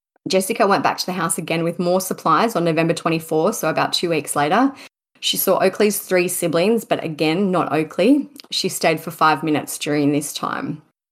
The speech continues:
On December four, one of Oakley's siblings went to Jessica's house for a play date or sleepover. Jessica asked the child about Oakley, and the child responded that, quote, "Oakley was no more." When Jessica asked again, the sibling said Oakley went to live with her foster parents that she'd lived with before,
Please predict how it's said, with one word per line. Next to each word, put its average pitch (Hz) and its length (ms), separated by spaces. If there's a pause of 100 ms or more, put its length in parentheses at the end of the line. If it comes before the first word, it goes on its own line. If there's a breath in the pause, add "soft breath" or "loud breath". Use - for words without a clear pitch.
(140)
On 170 140
December 170 380
four, 254 580
one 185 140
of 175 100
Oakley's 190 420
siblings 175 560
went 170 220
to 185 80
Jessica's 180 440
house 170 280
for 160 140
a 160 40
play 165 280
date 160 260
or - 80
sleepover. 165 760 (280)
Jessica 196 380
asked 180 460
the 202 80
child 165 340
about 147 300
Oakley, 160 500 (400 loud breath)
and 180 100
the 175 60
child 185 420
responded 170 680
that, - 300
quote, - 520 (140)
"Oakley 175 340
was 165 260
no 160 200
more." 160 520 (680)
When 175 120
Jessica 185 400
asked 180 320
again, 175 280
the 202 60
sibling 196 360
said 185 300
Oakley 190 320
went 180 200
to - 80
live 175 160
with 165 120
her 165 120
foster - 380
parents 190 440
that - 200
she'd 170 180
lived 160 240
with 147 260
before, 147 600